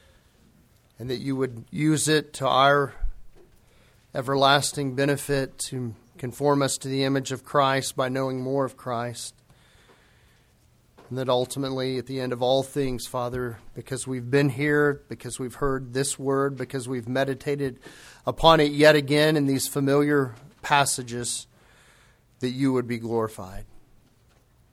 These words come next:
That's all we ask, and that's all we seek. And if we seek something more, Father, we pray that you would strip it from us this morning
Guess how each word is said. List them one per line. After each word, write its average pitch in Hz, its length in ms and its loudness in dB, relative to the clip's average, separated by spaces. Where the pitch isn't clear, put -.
That's 123 180 -2
all 135 180 4
we 135 180 2
ask, 123 520 -2
and 127 100 -8
that's 117 180 -6
all 127 200 0
we 131 100 -6
seek. 135 400 -4
And 131 100 -4
if 120 140 -8
we 143 100 -2
seek 147 320 -2
something 147 460 2
more, 143 300 6
Father, 135 360 2
we 127 160 -4
pray 143 300 2
that 143 160 -2
you 135 140 -2
would 127 160 -4
strip 143 320 -2
it - 120 -4
from 143 300 -2
us 135 200 -2
this 131 220 -8
morning 143 460 -2